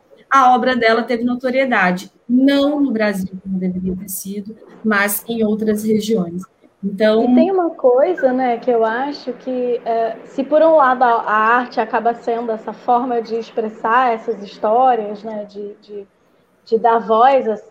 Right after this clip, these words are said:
Speaker 2: a situações vividas, tem também, é, eu acho que uma função da arte de promover o debate, independente da experiência do artista, né? E eu acho que quando a gente tá falando de cancelamento de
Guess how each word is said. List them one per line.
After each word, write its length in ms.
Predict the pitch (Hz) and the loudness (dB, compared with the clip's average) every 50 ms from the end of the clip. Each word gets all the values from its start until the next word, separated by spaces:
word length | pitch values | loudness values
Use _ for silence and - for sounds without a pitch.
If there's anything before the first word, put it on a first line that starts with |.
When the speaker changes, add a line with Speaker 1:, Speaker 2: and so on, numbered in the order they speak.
| _ - | _ -10
Speaker 2:
a 100 | 202 214 | -10 -10
situações 760 | 208 - 220 - 226 208 190 - _ - 233 233 240 240 214 | -10 -12 -8 -8 -6 -6 -6 -10 _ -6 -6 -4 -4 -6 -8
vividas, 960 | 202 208 202 180 190 214 220 247 277 285 269 226 208 214 208 196 196 - - _ _ _ _ _ _ _ _ _ _ | -10 -12 -12 -12 -10 -8 -6 -6 -4 -4 -4 -4 -4 -4 -6 -6 -8 -10 -16 _ _ _ _ _ _ _ _ _ _
tem 220 | - 285 302 349 370 | -2 0 0 0 0
também, 580 | 427 392 339 294 269 285 - 349 339 - - - | 0 0 0 0 -2 -2 -2 -4 -4 -8 -10 -8
é, 520 | - 240 240 233 233 226 214 - - 220 | -6 -4 -2 -2 -2 -2 -4 -4 0 2
eu 60 | 226 226 | 2 2
acho 340 | 220 233 254 254 - - | 2 0 -2 -4 -8 -10
que 140 | - 285 262 | -8 -6 -4
uma 160 | 262 262 262 | -4 -4 -4
função 720 | 262 - 277 269 262 247 - - - 247 240 285 349 359 | -6 -6 -4 -4 -4 -4 -6 -4 -2 0 0 0 0 0
da 100 | 277 247 | 0 0
arte 760 | 208 202 196 196 208 254 320 330 - _ _ - - 220 208 - _ _ _ _ _ _ _ _ _ _ 254 208 | 2 0 0 0 0 -2 -2 -4 -8 _ _ -8 -8 -8 -8 -8 _ _ _ _ _ _ _ _ _ _ -20 -12
de 220 | - 233 277 311 | -6 -6 -4 -4
promover 720 | 302 - 330 320 330 339 349 339 294 240 254 302 330 359 381 | 0 4 4 4 6 6 4 4 4 4 2 2 2 2 0
o 80 | 330 | 0
debate, 560 | 359 349 294 285 294 277 269 285 294 - - 254 | 0 -2 0 2 2 2 2 0 0 -4 -6 -6
independente 720 | 254 262 277 269 - 285 277 262 262 285 370 370 - 339 | 0 0 0 2 2 -2 -2 0 0 0 0 -4 -6 -4
da 120 | 349 339 | -4 -4
experiência 640 | 339 - - 330 311 294 285 294 330 330 - 339 | -4 -4 -4 -4 -4 -2 -2 -4 -4 -4 -4 -2
do 80 | 277 294 | -2 0
artista, 800 | 285 277 - _ - - 254 226 208 - - - - 196 185 185 | -2 -2 -4 _ -14 -12 -10 -10 -10 -14 -18 -10 -8 -8 -6 -6
né? 280 | 202 208 208 214 202 202 | -6 -6 -6 -4 -4 0
E 60 | 214 | 0
eu 120 | 214 220 | 2 2
acho 160 | 240 254 254 | 2 0 -2
que 100 | - 269 | -4 0
quando 140 | 254 294 311 | 0 2 2
a 60 | 370 | 2
gente 120 | 381 381 - | -2 -2 -4
tá 80 | 370 - | -4 0
falando 280 | - 302 285 285 277 | 2 4 4 4 2
de 80 | 254 - | -2 -6
cancelamento 1000 | _ 269 262 254 - - 262 233 214 196 208 208 214 226 240 233 226 _ 220 196 190 - _ _ _ _ | _ -4 -4 -2 0 2 2 2 2 0 -2 -4 -4 -4 -4 -4 -6 _ -12 -12 -12 -20 _ _ _ _
de 220 | - 247 285 285 | -8 -6 0 0